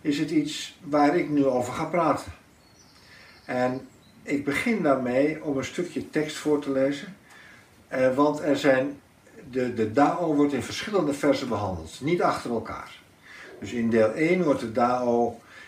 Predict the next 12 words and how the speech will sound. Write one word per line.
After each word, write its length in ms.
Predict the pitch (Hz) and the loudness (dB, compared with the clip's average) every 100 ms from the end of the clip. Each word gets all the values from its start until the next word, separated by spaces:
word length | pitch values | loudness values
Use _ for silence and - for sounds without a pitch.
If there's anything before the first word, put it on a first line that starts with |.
| - | -8
in 180 | 123 107 | -6 -4
vers 320 | - 95 - | -2 -2 0
één, 500 | 139 143 196 202 - | 2 2 2 -4 -10
in 200 | - 110 | -8 -8
vers 220 | - 98 - | -4 -6 -6
vier, 560 | - 131 147 170 180 - - - | -6 -2 2 2 0 -8 -20 -20
vers 280 | - - 90 | -18 -12 -12
veertien, 760 | - - 135 147 143 156 170 175 | -8 0 4 4 2 -4 -6 -10
vers 260 | - 101 - | -8 -6 -4
eenentwintig, 840 | 143 131 139 131 127 123 120 107 - - - _ | -2 -2 -2 -4 -6 -6 -6 -12 -14 -20 -20 _
vijfentwintig, 1000 | - 117 131 151 143 127 - 120 117 107 - - - - _ - | -6 0 2 2 -2 -8 -6 -4 -4 -10 -14 -20 -20 -20 _ -6
tweeëndertig 920 | 120 135 131 117 110 107 - 98 | 2 4 4 0 2 0 -2 -12